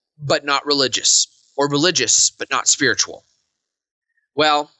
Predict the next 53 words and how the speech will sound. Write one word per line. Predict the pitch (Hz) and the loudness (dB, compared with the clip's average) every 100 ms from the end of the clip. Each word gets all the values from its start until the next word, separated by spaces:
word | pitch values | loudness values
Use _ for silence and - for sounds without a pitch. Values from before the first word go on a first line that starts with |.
| _ - - _ _ _ _ - | _ -20 -20 _ _ _ _ -2
easy. | 135 117 107 80 - _ _ _ _ _ _ - - - | 0 2 0 -2 -20 _ _ _ _ _ _ -18 -18 -6
If | 139 135 | -4 -2
you | 175 | -2
decide | 196 - 180 170 | 0 2 2 0
you | 165 | 0
want | 165 | 0
to | 147 | 0
be | |
spiritual, | 131 - 196 202 - 196 196 _ _ - | -2 0 0 0 0 0 -2 _ _ -8
then | 135 | -6
the | 123 | -2
focus | 165 143 147 | -2 0 0
is | 135 127 | 2 2
on | 117 | 2
self. | - 104 - - - - - - | 0 0 -4 -10 -20 -20 -12 -6
But | 120 | -2
if | 127 | 0
you | 165 | 0
decide | 180 185 175 156 | 2 2 0 0
that | 143 | -4
you | 139 | -4
want | 143 139 | -2 -4
to | |
focus | - 151 143 - | -2 -4 0 0
solely | 175 170 151 | 2 2 2
on | 139 | 2
a | |
religion, | 127 156 160 190 190 - - _ | 0 2 2 0 -2 -12 -20 _
then | 135 135 | -2 -2
it's | 127 - | -6 -2
all | 135 135 139 | 0 2 2
an | 127 123 | -2 -2
act. | 120 - - - - _ _ | -2 -4 -10 -10 -12 _ _
There's | 113 117 | -6 -2
no | 127 | -2
love | 117 117 113 98 | -2 0 -2 -4
in | 80 | -14
it. | - - - | -4 -4 -2
And | 117 | -4
I'm | 123 | 0
not, | 143 - | -2 -2
I'm | 131 | -2
not | 156 - | -2 -2
talking | 165 147 143 131 | -2 -2 -4 -4
like, | 120 113 | -4 -2
"Oh, | 135 139 | 0 0
this | 135 120 | 0 2
evil | 139 127 127 | 2 0 2
evilness." | 123 117 113 104 92 - | 2 0 0 0 0 0
No, | 120 | -2
I'm | 113 | -2
talking | 123 123 120 | -2 -2 -2
about | 110 | -4